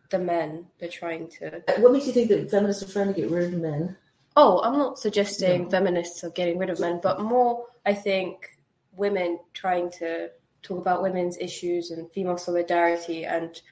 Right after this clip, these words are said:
Speaker 1: should we read those kind of books, or should we read books that also involve
Speaker 2: I think the
Speaker 1: men?
Speaker 2: more you read work by feminists and lesbians and queer people, the more you realize that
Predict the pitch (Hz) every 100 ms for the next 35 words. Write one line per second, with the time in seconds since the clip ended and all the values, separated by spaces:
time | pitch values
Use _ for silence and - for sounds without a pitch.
0 | _ _ _ _ - 202 185 185 180 202
1 | 208 - 180 175 175 175 - - 170 165
2 | 185 170 170 175 170 165 165 - - -
3 | _ 165 - - - 165 185 - 180 175
4 | 160 160 175 - _ _ _ _ _ _
5 | _ _ _ _ - 349 - - - 240
6 | 220 233 269 277 277 262 254 226 208 220
7 | 233 202 196 _ _ _ _ _ - 185
8 | 196 - - 175 160 - - - 175 151
9 | 170 175 - 165 151 160 170 190 190 185
10 | 185 - 208 190 160 160 190 214 - _
11 | _ _ _ _ _ _ - 185 202 208
12 | 202 185 190 185 175 175 - 175 - -